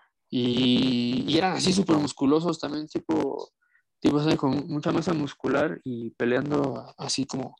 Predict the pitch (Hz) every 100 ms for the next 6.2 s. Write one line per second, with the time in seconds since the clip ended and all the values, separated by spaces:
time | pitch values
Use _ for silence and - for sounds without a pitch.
0 | _ _ _ _ _ - 139 - 143 135
1 | 120 117 110 127 117 127 147 147 127 123
2 | 117 117 123 131 127 139 135 135 131 113
3 | 117 127 - 139 143 151 147 - _ _
4 | _ _ _ 135 170 165 139 123 104 -
5 | 143 131 117 127 131 135 151 165 185 180
6 | 143 123